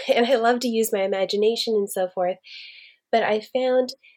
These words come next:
that one of my favorite things to do was just to sit very quietly and listen to the sounds around me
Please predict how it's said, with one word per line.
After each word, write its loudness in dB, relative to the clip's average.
that 2
one 2
of 2
my 2
favorite 2
things 0
to -4
do 0
was -8
just -4
to -8
sit 0
very -4
quietly -2
and -2
listen 0
to -8
the -6
sounds -2
around -2
me -2